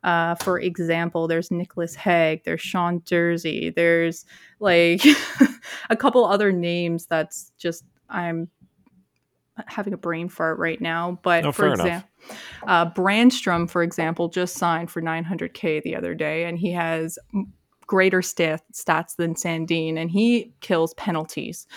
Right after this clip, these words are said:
Speaker 1: So that's a big thing with Sandin, in my opinion. This guy does not kill penalties.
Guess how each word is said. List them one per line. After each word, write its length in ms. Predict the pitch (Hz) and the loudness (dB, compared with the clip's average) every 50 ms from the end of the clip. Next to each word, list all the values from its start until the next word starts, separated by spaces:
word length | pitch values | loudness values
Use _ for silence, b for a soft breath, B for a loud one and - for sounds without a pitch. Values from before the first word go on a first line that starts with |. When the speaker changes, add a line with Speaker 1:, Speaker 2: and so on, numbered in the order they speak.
| B B B | B B B
Speaker 1:
So 120 | - - | 0 4
that's 200 | 226 220 233 226 | 4 4 6 6
a 40 | 277 | 4
big 280 | 240 - - 196 196 - | 4 6 4 4 4 2
thing 180 | - 190 180 185 | -2 -2 -2 -2
with 120 | 170 170 - | -2 -4 -6
Sandin, 400 | - 185 170 170 165 175 170 165 | -4 -4 -2 -2 0 0 -2 -2
in 80 | 165 | 0
my 140 | 165 160 165 | -2 -2 -2
opinion. 380 | 170 180 - 214 220 233 240 233 | -2 -2 0 2 4 4 4 4
This 140 | 208 220 226 | 4 2 0
guy 160 | - 269 254 | 2 0 0
does 220 | 233 220 208 202 - | 2 2 2 2 2
not 500 | 180 180 175 175 170 170 170 - - - | 2 2 4 4 2 2 2 0 -4 -8
kill 240 | - - 180 165 - | -2 0 0 0 0
penalties. 880 | - - - 175 170 170 160 160 - - 156 147 - 170 - - - | -2 -6 -6 -4 -2 -2 -4 -6 -6 -8 -6 -6 -6 -10 -12 -16 -20